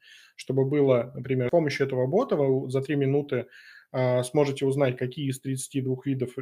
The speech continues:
ну, как здесь, здесь было бы два двоеточия подряд, поэтому на ф-, на ф-, на примере ценностного предложения.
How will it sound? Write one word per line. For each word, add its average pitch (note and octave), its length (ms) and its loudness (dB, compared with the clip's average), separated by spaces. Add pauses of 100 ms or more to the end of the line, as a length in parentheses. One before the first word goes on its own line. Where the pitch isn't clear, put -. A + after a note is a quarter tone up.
ну, C#3+ 200 0
как C3 320 0
здесь, B2+ 260 -2 (320)
здесь C#3+ 300 0
было D3 200 4
бы C#3 120 4
два C#3 220 6
двоеточия A#2+ 520 -4
подряд, F3+ 400 -2
поэтому B2 280 -4
на B2 100 -2
ф-, B2+ 160 -12
на C3+ 120 -4
ф-, C3 160 -6
на C3+ 260 0
примере C#3+ 360 2
ценностного B2+ 480 -2
предложения. B2 600 -4